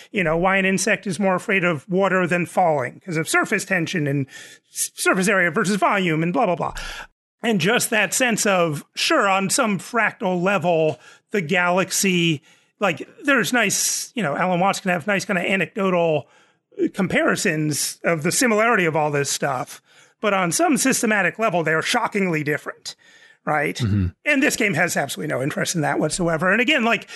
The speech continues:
Speaker 1: the, the powers of ten scaling up and down stuff, once you played enough, you realize it's way more kind of bespoke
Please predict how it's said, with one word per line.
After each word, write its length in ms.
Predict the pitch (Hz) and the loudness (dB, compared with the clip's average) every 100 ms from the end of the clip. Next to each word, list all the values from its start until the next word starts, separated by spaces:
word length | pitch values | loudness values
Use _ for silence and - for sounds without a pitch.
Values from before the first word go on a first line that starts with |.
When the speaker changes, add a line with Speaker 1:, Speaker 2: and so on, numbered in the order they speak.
| - - | -16 -2
Speaker 1:
the, 500 | 262 262 240 202 - - _ _ - | 2 4 4 2 -2 -18 _ _ -4
the 320 | 196 254 226 | 0 2 2
powers 420 | - 320 302 226 | 0 0 2 0
of 120 | 233 | -2
ten 300 | - 240 226 | 0 0 0
scaling 460 | 196 - 233 214 214 | 0 0 0 2 2
up 160 | 208 202 | 0 0
and 100 | 190 | 0
down 240 | 196 190 | 2 0
stuff, 440 | 185 190 170 156 - - _ - | -2 -2 -2 -2 -8 -20 _ -2
once 240 | 370 - | 0 2
you 80 | 240 | 0
played 240 | 240 220 | 0 0
enough, 240 | 185 175 254 | 2 0 0
you 120 | 208 | 0
realize 360 | 208 202 185 | 2 2 0
it's 120 | 185 254 | -2 -2
way 320 | 233 240 233 | 0 2 2
more 260 | 214 208 202 | 2 2 0
kind 160 | 208 | 0
of 180 | 185 131 | -2 -2
bespoke 800 | 196 170 - - 214 190 180 | -4 -2 -4 -2 0 0 -2